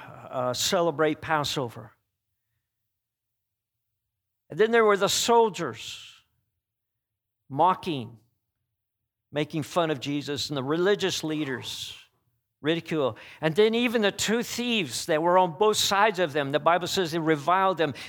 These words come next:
They were joining in. Jesus in the center of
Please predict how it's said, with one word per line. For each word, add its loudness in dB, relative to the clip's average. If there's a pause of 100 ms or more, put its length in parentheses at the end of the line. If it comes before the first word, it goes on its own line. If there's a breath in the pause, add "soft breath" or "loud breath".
They 6
were 4
joining 4
in. 0 (1080 loud breath)
Jesus 0
in 2
the 0
center 4
of -2